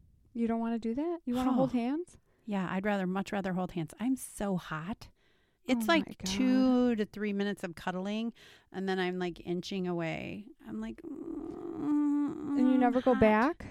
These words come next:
Speaker 2: No, it's too hot.
Speaker 1: Oh
Speaker 2: No,
Speaker 1: my God.
Speaker 2: you have no idea what it's like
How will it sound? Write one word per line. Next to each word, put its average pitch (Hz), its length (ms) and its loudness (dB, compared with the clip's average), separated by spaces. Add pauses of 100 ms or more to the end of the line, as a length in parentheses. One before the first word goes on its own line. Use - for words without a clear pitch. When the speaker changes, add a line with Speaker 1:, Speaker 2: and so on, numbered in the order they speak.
(180)
Speaker 2:
No, 302 500 2
it's - 240 -10
too 339 320 2
hot. - 440 4 (460)
Speaker 1:
Oh 226 60 0
Speaker 2:
No, 226 180 12
Speaker 1:
my - 60 -10
God. - 240 -4
Speaker 2:
you 302 120 12
have 370 140 10
no 277 320 10
idea 214 600 2
what 214 200 6
it's - 160 -4
like 185 380 -2